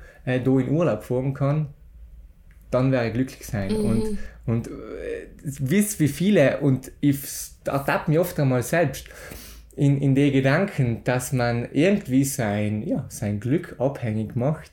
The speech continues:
Speaker 1: von irgendetwas Oberflächlichem, anstatt wirklich einmal die, die, die ganze innere Arbeit, was du gerade angesprochen hast, einmal anzugehen und, äh, mal zu realisieren,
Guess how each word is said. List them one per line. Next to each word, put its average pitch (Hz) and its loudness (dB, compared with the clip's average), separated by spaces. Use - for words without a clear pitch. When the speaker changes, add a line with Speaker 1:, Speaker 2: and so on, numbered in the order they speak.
Speaker 1:
von 143 -2
irgendetwas 156 -2
Oberflächlichem, 143 2
anstatt 139 2
wirklich 143 2
einmal 131 2
die, 127 2
die, 123 0
die 123 0
ganze 143 2
innere 156 2
Arbeit, 117 0
was 120 0
du - -6
gerade 110 -6
angesprochen 110 -2
hast, 120 -2
einmal 107 -2
anzugehen 139 0
und, 110 -2
äh, 104 -2
mal 117 0
zu - -4
realisieren, 113 2